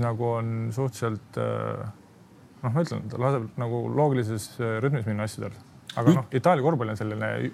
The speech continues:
Speaker 1: jook-, jo-, suht jookse viske
Speaker 2: Su-,
Speaker 1: mäng.
Speaker 2: suht jookse viske mäng ja lõ-, lõbus, lõbus korvpall kahtlemata on,
Speaker 1: Mhm.
Speaker 2: on Itaalias see küll, mida mängitakse,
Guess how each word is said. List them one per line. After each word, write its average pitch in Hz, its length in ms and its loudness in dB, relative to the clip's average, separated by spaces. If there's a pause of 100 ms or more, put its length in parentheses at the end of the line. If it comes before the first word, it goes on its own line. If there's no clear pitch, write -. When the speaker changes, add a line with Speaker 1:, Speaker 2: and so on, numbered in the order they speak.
(120)
Speaker 1:
jook-, 147 220 4 (100)
jo-, 139 140 2 (100)
suht 151 320 2
jookse 139 240 2
viske 127 240 -2
Speaker 2:
Su-, 120 80 6
Speaker 1:
mäng. 135 160 2
Speaker 2:
suht 196 220 6
jookse 180 180 4
viske 151 240 2
mäng 202 160 6
ja 139 80 4
lõ-, 165 220 2
lõbus, 165 260 4
lõbus 170 240 6
korvpall 151 320 4
kahtlemata 143 460 2
on, 113 80 6
Speaker 1:
Mhm. 113 160 4 (160)
Speaker 2:
on 123 100 2
Itaalias 120 320 4
see 120 140 0
küll, 127 100 4
mida 113 160 2
mängitakse, 120 400 0